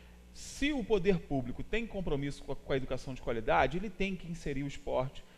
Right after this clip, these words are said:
dentro do processo educacional. Não há possibilidade nenhuma. E se você já tem uma cidade que tem projetos voltados pra isso, por que não, né, trazê-los como parceiros dentro do universo educacional? Por que não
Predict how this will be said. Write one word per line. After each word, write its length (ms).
dentro 280
do 80
processo 400
educacional. 520
Não 160
há 180
possibilidade 600
nenhuma. 440
E 60
se 120
você 300
já 140
tem 180
uma 140
cidade 520
que 120
tem 280
projetos 800
voltados 560
pra 200
isso, 300
por 260
que 180
não, 440
né, 200
trazê-los 680
como 200
parceiros 680
dentro 280
do 40
universo 380
educacional? 500
Por 200
que 160
não 380